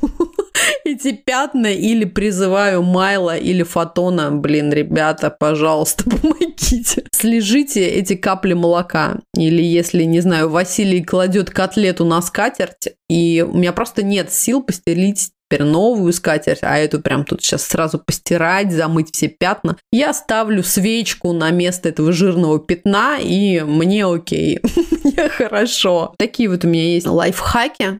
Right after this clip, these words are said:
которые, мне кажется, важно иногда в свою жизнь пускать и не требовать от себя в первую очередь,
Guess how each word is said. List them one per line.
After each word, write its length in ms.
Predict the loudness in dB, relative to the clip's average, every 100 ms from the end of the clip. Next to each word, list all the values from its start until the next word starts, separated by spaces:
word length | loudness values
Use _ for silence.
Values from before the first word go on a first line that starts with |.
| -6
которые, 320 | -4 0 2
мне 140 | 2 0
кажется, 440 | -2 -4 -2 -2
важно 540 | 0 0 0 0 0
иногда 300 | 2 2 2
в 60 | 2
свою 320 | 0 2 4
жизнь 380 | 4 4 4 2
пускать 460 | 0 -2 0 -2 0
и 80 | 2
не 200 | 2 2
требовать 540 | 2 0 2 2 0 0
от 200 | 0 0
себя 300 | 2 2 0
в 80 | -2
первую 260 | -2 2
очередь, 420 | 0 0 -4 -4